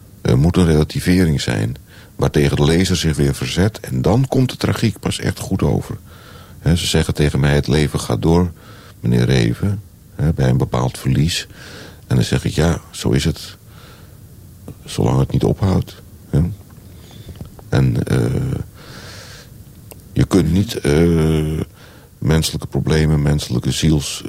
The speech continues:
zielroerselen, menselijke, eh, diepe depressies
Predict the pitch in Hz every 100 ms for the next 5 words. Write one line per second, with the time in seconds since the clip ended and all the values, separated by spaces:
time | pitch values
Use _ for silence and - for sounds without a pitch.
0 | - - 73 69 67 78 78 - 60 -
1 | 71 71 67 65 - 62 - - - -
2 | - - - 50 52 50 50 50 50 52
3 | 73 - - 71 - 76 71 - 62 -